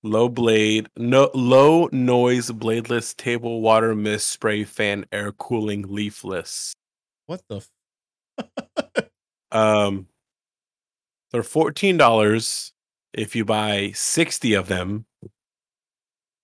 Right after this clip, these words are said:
Speaker 1: up to nineteen ninety-nine pieces.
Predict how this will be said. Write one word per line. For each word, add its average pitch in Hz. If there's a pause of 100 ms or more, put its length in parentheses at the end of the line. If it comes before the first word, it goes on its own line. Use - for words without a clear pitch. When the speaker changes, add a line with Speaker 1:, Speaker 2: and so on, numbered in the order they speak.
(580)
Speaker 1:
up 135
to -
nineteen 131
ninety-nine 117
pieces. 127